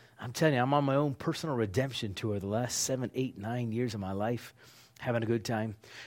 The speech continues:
And so what we did this weekend is we were teaching a lot on the ministry of helps. I don't know if you know this, but, um, my father was a pastor whenever I was a kid growing up.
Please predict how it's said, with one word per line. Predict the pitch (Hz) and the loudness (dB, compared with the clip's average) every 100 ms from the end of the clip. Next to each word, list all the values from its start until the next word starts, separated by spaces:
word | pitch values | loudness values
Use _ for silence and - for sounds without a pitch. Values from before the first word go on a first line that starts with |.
| - | -4
And | 151 | 6
so | 208 | 8
what | 277 | 8
we | 202 | 10
did | 143 196 | 10 10
this | 143 - | 8 2
weekend | - 143 117 | 2 2 2
is | 107 | 2
we | 120 | 2
were | 113 104 | 2 -2
teaching | - 208 135 | -2 0 2
a | 113 | 4
lot | 131 135 | 6 6
on | 120 | 4
the | 113 | 0
ministry | 110 143 156 143 131 | 0 2 2 2 2
of | 113 | 4
helps. | 139 143 - - | 4 4 2 0
I | 147 | 2
don't | 156 | 4
know | 151 | 2
if | 143 | 2
you | 127 | 0
know | 127 143 | 4 4
this, | 123 117 - | 6 2 2
but, | 110 113 - - - - | 0 0 -2 -16 -16 -10
um, | 117 104 104 - - | -4 -2 -2 -8 -8
my | 131 | -4
father | 123 170 180 | 10 12 12
was | 147 | 10
a | 127 | 6
pastor | - 131 117 139 | 8 8 8 2
whenever | 131 123 | 2 4
I | 120 | 4
was | 110 | 2
a | 107 | 0
kid | 139 135 | 2 2
growing | 107 127 120 | 4 2 4
up. | 117 - | 2 2